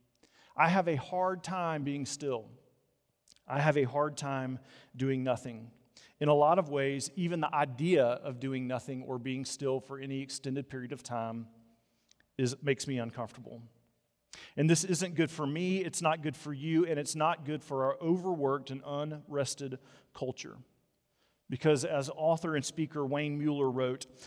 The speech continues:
"If we do not allow for a rhythm of rest in our overly busy lives, illness becomes our Sabbath,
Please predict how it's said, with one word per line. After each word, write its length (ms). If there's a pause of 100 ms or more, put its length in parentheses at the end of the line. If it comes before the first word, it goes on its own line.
(120)
"If 160
we 100
do 260
not 320
allow 400
for 240
a 120
rhythm 420
of 200
rest 400
in 180
our 240
overly 400
busy 280
lives, 540 (440)
illness 400
becomes 580
our 220
Sabbath, 640